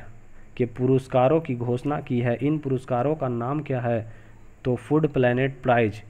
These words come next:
क्या नाम है? फूड प्लैनेट प्राइज। हाल ही में यूपी, यूपी के प्रयाग घाट स्टेशन का नाम बदलकर क्या रखा गया? तो प्रयागराज संगम।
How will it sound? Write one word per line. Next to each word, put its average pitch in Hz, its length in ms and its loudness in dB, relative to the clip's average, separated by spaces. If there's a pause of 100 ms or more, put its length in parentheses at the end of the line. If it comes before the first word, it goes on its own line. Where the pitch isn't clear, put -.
(140)
क्या 123 140 0
नाम 127 200 0
है? 156 160 -2
फूड 151 420 0
प्लैनेट 135 500 0 (220)
प्राइज। 113 400 0 (1700)
हाल 120 240 0
ही 156 120 6
में 151 120 4
यूपी, 123 440 2 (220)
यूपी 127 440 0
के 127 160 0
प्रयाग 131 440 2
घाट 120 280 -2
स्टेशन 127 420 -2
का 143 120 -2
नाम 123 280 -2
बदलकर 120 400 0
क्या 120 240 0
रखा 120 260 0
गया? 120 260 2
तो 110 200 -6
प्रयागराज 127 640 0
संगम। 123 460 -2